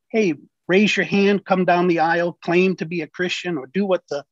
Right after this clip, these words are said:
pastor said, and he'll call you a Christian." Then Monday morning comes along, and before you know it, they get hit upside the head with a spiritual two-by-four. And they must, they start thinking, "Well, apparently either I didn't do it right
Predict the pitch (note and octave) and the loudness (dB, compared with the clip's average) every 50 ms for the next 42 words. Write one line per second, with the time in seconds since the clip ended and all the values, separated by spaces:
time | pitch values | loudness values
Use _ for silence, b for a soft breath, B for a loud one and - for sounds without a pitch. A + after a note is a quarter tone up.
0 | _ _ _ - F3+ F3+ F#3 - - - D#3 C#3+ - - F3 E3 E3 E3 C#3+ C3 | _ _ _ -4 -2 -2 -2 -4 -6 -6 -6 -4 -2 0 0 0 0 0 -2 -2
1 | - G3+ G3+ G3 - - G3 F#3+ F#3+ F#3+ F3 D#3+ D3+ D#3 - - - D3+ D3 - | 0 0 0 0 0 2 2 2 2 2 -2 -6 -8 -10 -10 -12 -10 -10 -10 -10
2 | - D3+ D3 D#3 D#3 _ _ _ _ _ _ _ _ _ _ _ _ _ _ - | -10 -12 -12 -12 -14 _ _ _ _ _ _ _ _ _ _ _ _ _ _ 0
3 | E3+ F3+ F3+ E3 F3 F#3 G3 F#3+ F#3 E3 D#3+ E3+ F#3 G3 G#3 G#3 F#3+ - - D#3+ | 0 2 2 2 4 4 4 2 2 0 0 0 0 0 0 0 -2 -2 -4 -4
4 | D3+ D3 C3 D3 C#3 D3 D3 D3+ D3+ E3 F3+ F3 D#3+ D3+ D3 D3 D3 - F3+ E3+ | -4 -4 -6 -6 -6 -4 -4 -2 -2 -2 -4 -6 -6 -6 -8 -8 -8 -8 -8 -8
5 | D#3+ D#3+ D#3 D#3 D3+ E3+ G3 G#3+ F3+ C#3 - - D#3 D3+ D#3 E3+ D#3 D3+ - G3 | -6 -6 -6 -4 -4 -2 -2 0 -2 -2 -4 -4 -6 -4 -4 -4 -4 -2 -4 -4
6 | F#3+ - - E3+ D#3+ - - - D#3 D#3+ D#3+ C3 C#3+ C#3 F3 F3 E3 E3 D3+ C#3 | -4 -6 -8 -10 -8 -6 -4 -4 -2 -2 -4 -6 -6 -4 -4 -4 -4 -4 -8 -10
7 | C#3+ - - - - E3 E3 D#3+ D3 - - B2 - - - A3+ G3+ E3 A#2+ A#2 | -8 -8 -10 -8 -4 -4 -2 -2 -4 -6 -10 -14 -4 0 0 2 2 2 0 0
8 | C3 - - - B2 B2 D#3+ - _ _ _ _ _ _ _ _ _ b b b | -2 -8 -14 -10 -8 -8 -8 -8 _ _ _ _ _ _ _ _ _ b b b
9 | b b _ - D#3+ D#3 D3+ D3+ D3 D#3 D3+ - - - E3 F3+ F#3+ G3+ F#3+ E3+ | b b _ -2 0 2 2 4 2 2 0 -2 -4 0 2 4 4 4 4 2
10 | - - - - D#3 D3+ E3+ G3 F3+ - - F3 D3+ C3 - - F#3+ G3+ F3+ E3 | 0 -4 -8 -6 -2 0 0 0 0 0 0 0 0 0 0 0 2 2 2 2
11 | D#3 D3+ D3 D3+ C#3+ - - C#3 - E3+ G#3 A3 G#3 F3+ E3+ D#3+ D#3+ D#3 F#3 F#3+ | 2 2 0 -2 -4 -8 -8 -4 0 0 2 2 2 0 0 0 0 2 2 0
12 | E3 D#3+ D3 D#3 E3+ G3 F#3+ F#3+ F3 D#3+ C3+ C3 F#3+ A3 A3 - - D#3 D#3+ D3+ | 2 2 2 2 2 2 2 2 2 0 0 0 0 0 0 0 0 -2 -2 -2
13 | D3 - | -2 -6